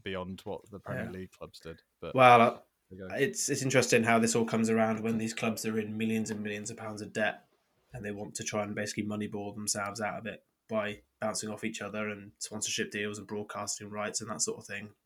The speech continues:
Speaker 2: And it's kind of backfired on them. So
Speaker 1: Yeah. Oh,
Speaker 2: Yeah.
Speaker 1: well. Cry.
Speaker 2: Oh, well. Move on to real football now, please.
Speaker 1: Yeah, uh, let's talk about real football. Jack, uh, Sykes and Gorin have signed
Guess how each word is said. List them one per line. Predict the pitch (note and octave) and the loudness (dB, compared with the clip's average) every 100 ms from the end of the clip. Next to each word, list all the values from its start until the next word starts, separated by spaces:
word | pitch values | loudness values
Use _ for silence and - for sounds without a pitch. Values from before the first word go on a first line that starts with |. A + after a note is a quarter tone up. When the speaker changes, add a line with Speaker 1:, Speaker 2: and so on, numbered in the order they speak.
| A2 | -12
Speaker 2:
And | G#2 | -10
it's | A2 | -8
kind | - | -8
of | G2 | -4
backfired | G2+ - - G2+ G2+ | -4 -4 -6 -4 -6
on | F#2+ | -10
them. | F#2+ - | -16 -16
So | - G2+ G#2+ - - - - - - - - | -12 -12 -12 -16 -18 -16 -16 -18 -18 -16 -6
Speaker 1:
Yeah. | B2 A#2 - - | -4 -4 -8 -4
Oh, | D3+ D3+ | 2 4
Speaker 2:
Yeah. | |
Speaker 1:
well. | C#3 C3+ C#3 _ _ _ _ - | 4 2 -2 _ _ _ _ -20
Cry. | - D#3+ D3 D3 | -4 0 4 10
Speaker 2:
Oh, | D3+ | 12
well. | C3+ C3 C3 | 12 12 10
Move | C#3+ C3 | 8 8
on | B2+ | 6
to | B2 | 4
real | B2+ B2 | 4 4
football | B2 A#2+ A2+ | 4 2 2
now, | A2 A2+ - | 2 0 0
please. | A#2 A#2 - - _ _ - | 0 0 -4 -12 _ _ 6
Speaker 1:
Yeah, | B3+ A3+ - - - | 10 10 6 -2 4
uh, | F#3 F#3+ F3+ F3 | 8 8 8 6
let's | F#3+ F#3+ | 4 2
talk | - E3+ | 2 4
about | D#3+ | 4
real | C#3 B2+ | 4 2
football. | B2+ G#2+ G#2 | 0 -6 -6
Jack, | - F#3 C3+ G2 - - - _ _ _ _ _ _ _ _ _ - | 2 4 4 2 -10 -12 -20 _ _ _ _ _ _ _ _ _ -8
uh, | A#2+ B2+ C3+ C3+ - | -2 0 2 2 0
Sykes | - - E3 D#3+ - - | 0 4 6 4 0 -2
and | D#3 C3+ | -2 0
Gorin | C#3 C#3 C3+ A#2 | 2 4 2 -2
have | A2+ | -4
signed | - B2 A#2+ A2+ A2 G#2+ | -4 -2 -2 -2 -4 -8